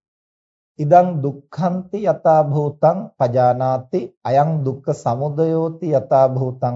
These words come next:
පජානාති, අයං දුක්ඛ නිරෝධෝති යථා භූතං පජානාති, අයං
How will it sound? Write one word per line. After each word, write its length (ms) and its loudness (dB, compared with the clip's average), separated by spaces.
පජානාති, 760 -6
අයං 320 2
දුක්ඛ 400 -2
නිරෝධෝති 920 -2
යථා 360 2
භූතං 520 -4
පජානාති, 760 -6
අයං 300 -2